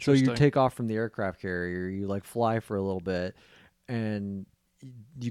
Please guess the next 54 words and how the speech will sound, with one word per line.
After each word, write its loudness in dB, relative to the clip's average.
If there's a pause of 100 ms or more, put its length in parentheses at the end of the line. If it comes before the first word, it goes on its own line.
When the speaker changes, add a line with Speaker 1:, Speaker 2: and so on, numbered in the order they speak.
Speaker 1:
so 0
you 6
actually 0
never 0
get 0
into, -2
like, -4
dogfights 0
because -4
no 2
one 2
could -4
ever -2
get -4
past -2
the -2
tutorial 0
of 2
landing 4
on 2
the 4
next 2
Speaker 2:
<laughs> 6
Speaker 1:
aircraft 0
carrier. -12
Speaker 2:
One 2
of 2
those 6
games, -4
huh? -4
Speaker 1:
Yeah, 4
it's -10
notoriously -6
terrible -4
for -16
that. -10
Like, -8
it, -6
it, -14
like, -12 (280)
barely 2
anybody -2
can -8
do -8
it. -16 (500)
Speaker 2:
Now 4
I 6
gotta 6
see -2
this. -2
I'll 0
look -2
it 0
up. -4